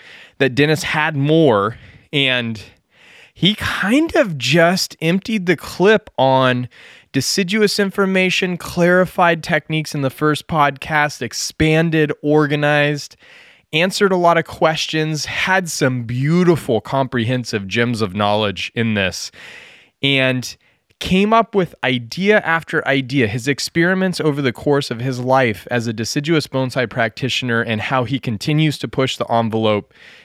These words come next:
explore. I mean, I felt like my, I have not talked with somebody in a long time where I've walked away feeling this inspired and filled with creative ideas about how,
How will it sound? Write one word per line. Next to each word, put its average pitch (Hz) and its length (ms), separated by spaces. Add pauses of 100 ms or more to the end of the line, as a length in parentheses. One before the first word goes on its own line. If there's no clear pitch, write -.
(100)
explore. 139 880 (300)
I 139 80
mean, 139 260
I 139 160
felt 160 480
like 147 520 (260)
my, 127 460 (260)
I 135 60
have 175 280
not 180 360
talked - 340
with 151 120
somebody 123 380
in 113 100
a 113 80
long 113 300
time 120 380 (360)
where 127 120
I've 110 140
walked 120 260
away 117 160
feeling 113 420
this 120 200
inspired 117 640
and 113 140
filled 143 440
with 135 180
creative 127 500
ideas 110 500
about 107 380
how, 107 200